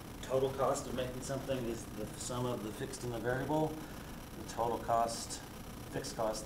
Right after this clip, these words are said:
plus the total variable cost always equals the total cost. And if you express that on per unit basis, the equivalent's true on the averages. The average fixed cost plus the average variable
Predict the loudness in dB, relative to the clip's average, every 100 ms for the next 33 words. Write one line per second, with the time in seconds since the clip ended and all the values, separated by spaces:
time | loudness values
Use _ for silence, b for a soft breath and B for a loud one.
0 | -4 -4 -4 -4 -6 -2 0 0 2 2
1 | 2 0 -2 -2 -2 -6 -8 -8 -6 -4
2 | -2 2 2 2 -2 -8 B B B -8
3 | -4 -4 -4 -4 -2 0 0 2 2 2
4 | 0 -2 -2 -2 -4 -8 -8 -8 -8 -8
5 | -4 0 4 4 6 4 4 0 0 -2
6 | -2 -4 -6 -4 -2 -2 -4 -6 -4 -2
7 | -2 -2 0 0 0 -2 -4 -4 -4 -6
8 | -6 -2 0 2 0 -2 -4 -6 -2 -2
9 | -2 -4 -4 -4 -4 -4 -4 -4 -4